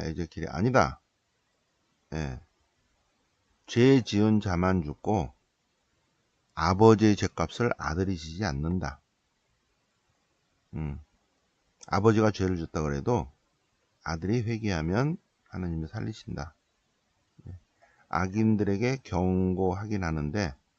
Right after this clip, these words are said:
책임은 각자 진다. 예, 각자 진다. 그래서 공동체 구성원 각자에게,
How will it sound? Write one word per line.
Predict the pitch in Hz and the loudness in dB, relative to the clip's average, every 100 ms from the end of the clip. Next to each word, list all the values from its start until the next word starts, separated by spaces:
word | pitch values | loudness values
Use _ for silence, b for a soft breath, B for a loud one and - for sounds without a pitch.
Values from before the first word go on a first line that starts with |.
| _ _ _ _ _ _ _ _ | _ _ _ _ _ _ _ _
책임은 | - 147 - 147 92 76 113 180 208 | -6 -4 0 2 2 2 0 -2 -8
각자 | - - - - 90 | -12 -16 -16 -8 -8
진다. | 85 71 67 67 65 - 85 - _ _ _ _ _ _ _ _ _ _ - | -6 -8 -6 -6 -6 -8 -12 -18 _ _ _ _ _ _ _ _ _ _ -18
예, | 95 92 | -16 -18
각자 | - _ 69 67 | -20 _ -12 -10
진다. | 71 - 85 _ _ _ _ _ _ _ _ _ _ | -12 -12 -16 _ _ _ _ _ _ _ _ _ _
그래서 | - 85 82 104 87 _ _ _ _ _ _ _ _ _ _ _ _ | -16 -14 -6 -6 -6 _ _ _ _ _ _ _ _ _ _ _ _
공동체 | 95 98 95 98 95 87 117 | 0 2 4 2 2 0 -2
구성원 | 110 - 80 92 85 85 117 131 147 - | -2 -4 -4 -2 0 2 0 0 -4 -10
각자에게, | - 76 - _ _ _ 101 92 90 80 71 78 127 | -12 -12 -12 _ _ _ -2 0 0 -2 -4 -4 -4